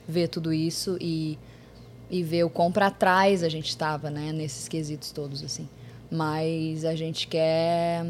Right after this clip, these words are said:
com a música, com essa e com todas as outras, botar uma mensagem de positividade, sabe?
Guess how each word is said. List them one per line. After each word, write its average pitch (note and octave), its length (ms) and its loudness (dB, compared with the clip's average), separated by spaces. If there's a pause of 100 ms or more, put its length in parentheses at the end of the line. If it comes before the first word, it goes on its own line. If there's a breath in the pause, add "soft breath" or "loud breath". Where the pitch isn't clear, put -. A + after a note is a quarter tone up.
(560)
com - 120 -6
a D#3+ 60 -2
música, D#3+ 380 -2
com D#3 180 -6
essa D#3+ 240 -4
e - 20 -8
com D#3 140 -6
todas D#3 280 -4
as D#3+ 160 0
outras, D#3+ 480 -4 (320 loud breath)
botar E3 240 2
uma E3 100 2
mensagem E3 540 2
de E3 240 -2
positividade, D#3+ 800 0
sabe? D#3+ 360 -6